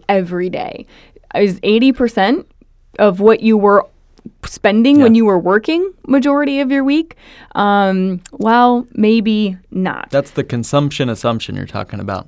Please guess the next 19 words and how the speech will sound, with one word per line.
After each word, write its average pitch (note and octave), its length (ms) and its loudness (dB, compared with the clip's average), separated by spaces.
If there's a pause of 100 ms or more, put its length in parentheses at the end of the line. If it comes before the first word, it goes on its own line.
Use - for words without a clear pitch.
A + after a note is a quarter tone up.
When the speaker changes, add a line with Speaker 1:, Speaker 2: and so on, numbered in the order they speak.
Speaker 1:
Yep, A3 180 0
Speaker 2:
Mm-hmm. - 60 -6
Speaker 1:
exactly. G3 460 -2
So G#3+ 240 0
if G#3 120 -2
your A3+ 100 4
income D#4+ 360 0
strategy G#3+ 460 0
is F3+ 100 -4
based B3 460 0
on G#3+ 500 2
the G3 160 -2
assumption, F#3 840 -4
you G3+ 100 2
know, F3+ 60 -2
kind G3+ 200 -4
of F#3 60 -4
the F#3+ 60 -2
conservat-, B3 640 -4